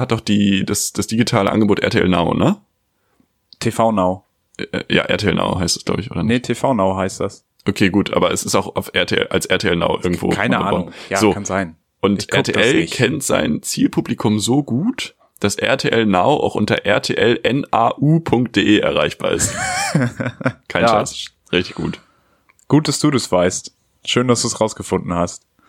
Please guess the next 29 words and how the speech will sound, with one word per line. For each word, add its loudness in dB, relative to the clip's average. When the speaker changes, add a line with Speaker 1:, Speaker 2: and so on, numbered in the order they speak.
Speaker 1:
Hat 2
mir 4
ein 2
Kumpel 2
erzählt. 0
Speaker 2:
Ja. 2
Mit 0
Speaker 1:
Mhm. 4
Speaker 2:
was 2
für 2
Leuten 4
hängst -2
du 2
denn 2
rum? 0
Speaker 1:
Ich -18
guck -2
kein 4
Speaker 2:
Ähm, 4
Speaker 1:
R 0
T 0
L. 0
Speaker 2:
die 0
Antwort 2
auf 0
die -2
Frage 2
ist -2
aber, 2